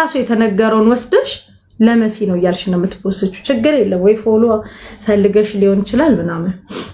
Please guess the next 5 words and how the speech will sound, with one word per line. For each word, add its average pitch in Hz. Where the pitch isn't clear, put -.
የሰው 233
ሀቅ 247
ላይ 269
አታገኙኝም። 190
ምናልባት 262